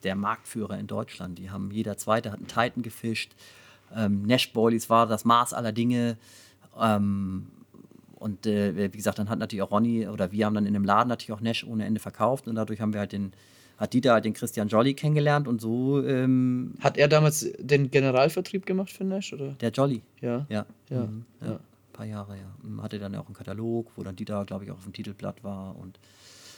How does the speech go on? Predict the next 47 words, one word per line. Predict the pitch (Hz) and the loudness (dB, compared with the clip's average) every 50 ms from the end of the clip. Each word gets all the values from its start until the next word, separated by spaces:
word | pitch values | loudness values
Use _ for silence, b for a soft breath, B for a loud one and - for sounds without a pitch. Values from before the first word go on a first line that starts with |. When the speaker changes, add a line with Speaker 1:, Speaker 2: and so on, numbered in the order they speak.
| b b b b - | b b b b -10
Speaker 1:
ähm, | 101 98 92 90 90 87 87 90 90 - _ _ _ | -8 -6 -6 -6 -6 -8 -10 -12 -16 -20 _ _ _
genau, | - 95 95 92 92 | -10 -8 -6 -6 -6
ja. | 92 92 98 98 98 95 - - - | -8 -8 -10 -12 -14 -16 -20 -18 -18
Mhm. | 107 98 95 95 104 117 - _ _ _ _ | -16 -14 -14 -14 -16 -16 -18 _ _ _ _
Speaker 2:
Und | - 127 120 | -6 -4 -2
wie | 117 117 113 | 0 4 6
war | 123 123 | 8 8
das | 131 135 - | 8 6 4
für | - 160 147 | 6 8 8
euch | 139 151 147 143 - | 10 8 8 6 4
so, | 147 147 143 139 | 6 6 6 8
da | 123 131 127 123 | 8 8 6 8
gefragt | 120 123 123 - - 123 127 131 - - | 6 4 2 4 6 6 6 6 2 -4
zu | - 139 | 0 4
werden | 139 139 131 127 127 131 | 6 6 6 6 4 2
und | 123 123 | 2 4
Teil | 131 131 127 135 | 6 6 8 8
des | 143 151 151 | 6 6 4
Ganzen | - 147 147 151 147 156 151 | 4 4 4 4 2 0 -2
zu | - 151 143 | -2 -2 2
sein? | 143 147 147 156 165 - | 2 4 4 4 4 4
Speaker 1:
Ja, | 262 185 - - 135 | 6 6 8 6 6
das | 131 - - - | 4 2 2 2
war, | 120 - - | 2 2 2
ich | - - - | -2 -6 -6
war | - - - | -4 -4 -2
da | - | -2
auch | - - | -4 -4
damals | - - - - - 180 185 156 123 - | -6 -4 0 4 6 8 8 6 6 4
stolz | - 139 131 139 135 - | 4 6 6 6 6 4
wie | 131 | 0
Bolle, | 113 117 123 160 202 208 196 180 143 | 4 6 6 8 8 8 8 8 8
als | 135 139 - | 6 4 2
ich | 123 | 0
dann | - 131 127 120 | 4 4 4 6
irgendwie | 117 127 120 120 113 | 4 4 4 4 2
in | 110 | 2
Floto | 110 - - 127 135 151 165 - 175 156 | 0 0 -2 2 2 2 4 4 6 6
auf | 131 131 - | 6 4 4
der | - 120 | 4 6
Messe, | 117 117 127 147 - - 170 170 | 6 6 6 6 4 4 4 6
da | 165 139 | 6 6
hatte | 135 127 131 120 | 4 4 4 4
dann | 120 120 120 | 4 6 6
der | 117 110 | 4 4
Jolly | - 120 120 123 123 110 | 4 4 4 4 4 4
seinen | 113 110 110 107 | 4 4 4 2